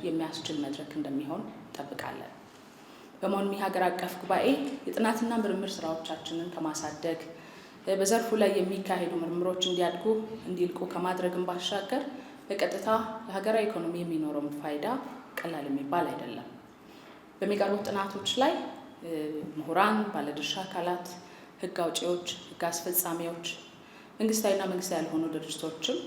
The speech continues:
በተለይ በዘርፉ፣ እ፣ የሚታዩ ተግዳሮቶችና የመፍትሄ ሀሳቦቻችን ላይ የጋራ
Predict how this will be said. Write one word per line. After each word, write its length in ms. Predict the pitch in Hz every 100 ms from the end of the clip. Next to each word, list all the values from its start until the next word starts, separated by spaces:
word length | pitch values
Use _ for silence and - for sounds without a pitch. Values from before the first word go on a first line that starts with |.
| - -
በተለይ 320 | - 190 208
በዘርፉ፣ 380 | 202 202 196 - 190 175 180 -
እ፣ 120 | 160 156 156 156
የሚታዩ 560 | 180 196 190 190 160 165 226 - - - -
ተግዳሮቶችና 720 | - 185 190 185 185 180 240
የመፍትሄ 340 | 247 214 - 185
ሀሳቦቻችን 800 | 165 - 156 147 - 156 - 180
ላይ 160 | 214 339 - - - - -
የጋራ 320 | 208 214 202